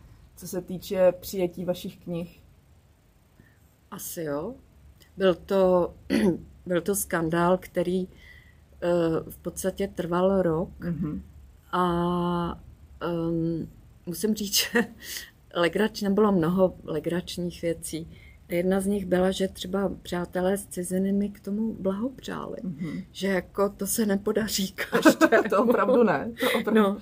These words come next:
Speaker 2: takže já jsem
Speaker 1: Ano.
Speaker 2: pořád jako říkala, „No, ale jako není k čemu, já jsem strašně z toho špatná,“ protože jsem z toho byla
Speaker 1: Ano,
Speaker 2: hrozně
Speaker 1: ano.
Speaker 2: špatná, protože to bylo opravdu nepříjemný, mělo to nepříjemný, eh,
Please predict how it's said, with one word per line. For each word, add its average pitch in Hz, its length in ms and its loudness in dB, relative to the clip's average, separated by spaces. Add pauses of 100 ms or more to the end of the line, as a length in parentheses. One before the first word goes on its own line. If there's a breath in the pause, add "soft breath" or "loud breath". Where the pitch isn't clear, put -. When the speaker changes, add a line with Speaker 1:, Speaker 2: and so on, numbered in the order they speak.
Speaker 2:
takže 196 240 2
já 226 100 6
jsem 226 160 2
Speaker 1:
Ano. 185 100 2
Speaker 2:
pořád 226 300 0
jako 214 140 -2
říkala, 226 280 -4
„No, 220 60 0
ale 226 120 2
jako 226 200 -2
není 233 260 0
k 233 120 -10
čemu, 285 320 -2
já 214 140 -4
jsem 214 220 -10
strašně 220 440 -10
z 208 80 -16
toho 214 240 -4
špatná,“ 202 500 -6
protože 165 160 -10
jsem - 180 -10
z - 60 -18
toho - 200 -4
byla 165 240 0
Speaker 1:
Ano, 160 360 -4 (180 loud breath)
Speaker 2:
hrozně 170 320 2
Speaker 1:
ano. 180 60 2
Speaker 2:
špatná, 170 500 -4
protože 165 380 -8
to 160 120 -10
bylo 160 240 -2
opravdu 151 680 -6 (180)
nepříjemný, 151 920 -4
mělo 143 300 -4
to 143 180 -12
nepříjemný, 156 840 -6 (640 loud breath)
eh, - 60 -10